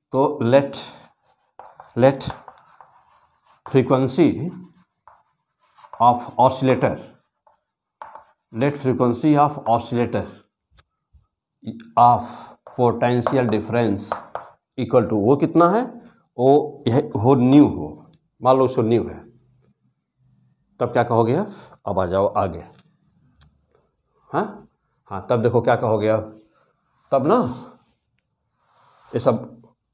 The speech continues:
उम्मीद है कि नोट कर लिए होंगे सब। हाँ, यकीन है, हाँ, पूरा सब तैयार हो गया होगा। चलो, ये सब पूछेंगे आपसे हम।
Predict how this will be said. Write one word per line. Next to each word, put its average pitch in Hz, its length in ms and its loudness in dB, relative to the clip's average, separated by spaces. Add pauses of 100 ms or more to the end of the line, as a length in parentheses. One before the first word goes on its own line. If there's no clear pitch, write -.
उम्मीद 139 300 2
है 151 100 6
कि 147 120 2
नोट 143 180 4
कर 139 80 2
लिए 135 160 2
होंगे 127 260 2
सब। 120 200 -8 (880)
हाँ, 135 420 -8 (140)
यकीन 120 420 -2
है, 104 240 -6
हाँ, 104 220 -4 (100)
पूरा 120 180 2
सब 110 220 -8
तैयार 117 240 2
हो 110 100 2
गया 107 140 2
होगा। 98 440 -4 (840)
चलो, 104 480 0
ये 110 80 -2
सब 139 180 -2
पूछेंगे 117 380 2
आपसे 107 300 2
हम। 98 200 -4